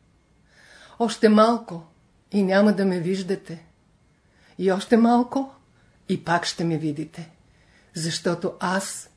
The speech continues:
при Отца отхождам. Йоан, шестнайста глава,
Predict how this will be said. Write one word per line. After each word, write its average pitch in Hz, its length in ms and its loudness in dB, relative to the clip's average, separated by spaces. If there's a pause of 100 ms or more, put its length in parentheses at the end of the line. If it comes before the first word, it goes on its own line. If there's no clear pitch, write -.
(120)
при 190 160 0
Отца 160 420 -4
отхождам. 170 760 -8 (1600)
Йоан, 185 480 0 (680)
шестнайста 190 680 -2
глава, 196 440 -2